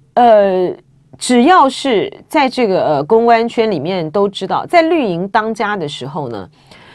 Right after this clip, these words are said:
你没有关系，你没有任何的关系，你不是绿营的人的话，你一个案子都标不到，就真的是一个案子都标，标不到。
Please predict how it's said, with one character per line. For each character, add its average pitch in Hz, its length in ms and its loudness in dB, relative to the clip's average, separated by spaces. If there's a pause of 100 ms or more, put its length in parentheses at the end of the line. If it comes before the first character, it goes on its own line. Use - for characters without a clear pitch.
(180)
你 240 100 2
没 277 140 4
有 277 120 2
关 214 300 0
系， 202 420 -6 (220)
你 196 180 -4
没 262 120 2
有 254 160 2
任 277 200 0
何 160 160 -4
的 160 100 -2
关 185 260 0
系， 175 340 -8
你 180 100 -4
不 190 160 -6
是 254 200 -6
绿 254 160 -2
营 165 80 -6
的 165 80 -2
人 147 120 -2
的 160 80 -6
话， 165 200 -8
你 202 180 -6
一 294 120 -2
个 - 160 -2
案 240 260 0
子 208 180 -10
都 196 100 -4
标 196 220 -4
不 156 120 -10
到， 147 300 -4 (160)
就 - 220 -20
真 294 180 0
的 254 100 0
是 208 260 -10
一 254 80 -6
个 277 180 -4
案 196 240 -4
子 143 100 -12
都 151 100 -4
标， 151 200 -6
标 160 240 -6
不 156 100 -16
到。 - 180 -10